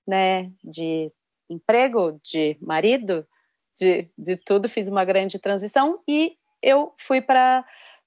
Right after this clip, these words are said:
pra, pra essa linha. Então, eu estudei algumas técnicas holísticas e atualmente eu curso psicologia porque eu acho fundamental também dentro desse processo.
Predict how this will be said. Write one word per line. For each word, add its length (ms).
pra, 300
pra 140
essa 260
linha. 420
Então, 200
eu 40
estudei 380
algumas 680
técnicas 760
holísticas 840
e 460
atualmente 640
eu 220
curso 380
psicologia 600
porque 180
eu 60
acho 160
fundamental 720
também 340
dentro 240
desse 260
processo. 640